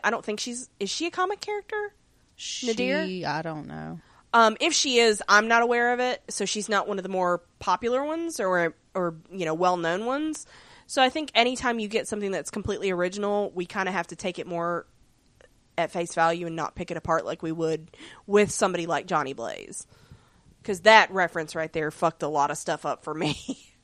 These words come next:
Speaker 1: <laughs> as, as far as the Ghost Rider stuff goes.
Speaker 2: Right.
Speaker 1: So, yeah. Um, so we go to, uh, we go to shield headquarters, we go to the lab, and, um, Gemma is showing, um, showing Daisy,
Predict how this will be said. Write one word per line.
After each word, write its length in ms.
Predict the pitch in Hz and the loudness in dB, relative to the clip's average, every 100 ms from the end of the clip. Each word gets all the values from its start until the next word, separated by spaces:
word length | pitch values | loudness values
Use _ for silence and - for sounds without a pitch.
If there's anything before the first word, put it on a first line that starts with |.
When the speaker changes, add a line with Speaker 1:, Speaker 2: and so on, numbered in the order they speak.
| _ | _
Speaker 1:
<laughs> 400 | _ - _ _ | _ -20 _ _
as, 260 | 180 165 - | -8 -8 -8
as 160 | 175 160 | -6 -4
far 180 | 175 160 | 0 0
as 120 | 151 | -2
the 60 | 160 | -6
Ghost 240 | 143 156 | -6 -4
Rider 180 | 143 147 | -6 -6
stuff 240 | - 127 - | -6 -8 -6
goes. 400 | 113 82 - - _ _ _ _ _ 196 | -8 -8 -12 -16 _ _ _ _ _ -6
Speaker 2:
Right. 320 | 180 160 151 - _ _ _ _ _ _ _ _ _ _ _ _ _ - | -2 -2 -4 -14 _ _ _ _ _ _ _ _ _ _ _ _ _ -12
Speaker 1:
So, 140 | - 269 | 0 4
yeah. 220 | 190 165 170 - - | 6 4 -4 0 10
Um, 380 | 262 269 269 | 12 12 8
so 140 | 269 330 | 2 -4
we 60 | 349 | 2
go 140 | 453 | 2
to, 500 | 453 359 311 294 277 | 2 0 0 -2 -2
uh, 460 | 269 226 220 214 208 | 2 4 6 4 2
we 60 | 220 | -2
go 120 | 254 | -4
to 80 | 269 | -2
shield 260 | - 240 220 | -2 -2 0
headquarters, 640 | 202 208 196 190 170 - | -2 0 0 0 -4 -10
we 100 | 208 | -12
go 100 | 190 | -8
to 60 | 196 | -8
the 80 | 214 | -4
lab, 500 | 190 170 165 165 170 _ _ - - - - _ 208 | 0 2 4 2 -4 _ _ -20 -20 -20 -20 _ -2
and, 340 | 190 180 180 | 2 2 0
um, 500 | - 190 175 170 170 - 185 | 0 0 0 -2 -10 -14 -4
Gemma 460 | 220 240 247 240 - | 4 4 6 2 2
is 240 | 202 202 | 0 0
showing, 680 | - - 226 208 202 190 190 | 0 2 4 4 2 0 -4
um, 600 | 151 180 170 165 165 175 180 _ _ _ _ _ _ - - | 0 4 4 4 0 -6 -16 _ _ _ _ _ _ -20 -10
showing 320 | - 233 233 | -2 2 2
Daisy, 560 | 233 214 196 202 190 190 | 4 4 4 0 -2 -4